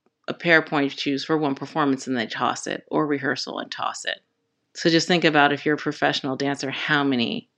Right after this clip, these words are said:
shoes you have to pancake. But it's important, 'cause otherwise you're cutting off your line. So, so dancing is all, all about your lines, right? So the tip of your fingertips, darling,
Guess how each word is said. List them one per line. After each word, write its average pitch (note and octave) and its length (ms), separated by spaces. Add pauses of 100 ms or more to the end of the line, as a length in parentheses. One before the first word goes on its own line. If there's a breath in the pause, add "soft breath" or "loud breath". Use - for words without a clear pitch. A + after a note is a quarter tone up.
(460)
shoes C#3 320
you B2 80
have A#2 100
to - 80
pancake. - 720 (140)
But D#3+ 140
it's D#3 140
important, D#3 480
'cause D3 140
otherwise D#3+ 580
you're D3+ 120
cutting D#3 340
off C#3+ 220
your C#3+ 100
line. C#3 480
So, D3 400 (300)
so D#3 260
dancing D3+ 480
is D3+ 100
all, D3 360 (320 soft breath)
all E3+ 160
about D#3 260
your D3 160
lines, C#3 480
right? C#3 300
So C#3 320 (160)
the C#3 120 (100)
tip - 360 (420 loud breath)
of E3+ 140
your F3 180
fingertips, D#3+ 840
darling, D3+ 640